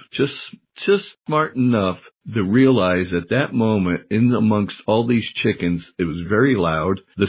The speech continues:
smell, you can imagine, was not pleasant. I just said to Ted, "Ted, do your thing." There was no art direction whatsoever.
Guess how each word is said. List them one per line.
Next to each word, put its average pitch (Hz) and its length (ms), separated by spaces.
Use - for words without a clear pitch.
smell, 117 360
you 104 160
can 113 120
imagine, 95 520
was 87 200
not 90 260
pleasant. 80 480
I 117 240
just 131 340
said 117 240
to 131 100
Ted, 113 480
"Ted, 110 300
do 107 80
your 113 340
thing." 80 340
There 107 120
was 101 200
no 117 380
art 117 240
direction 110 560
whatsoever. 104 920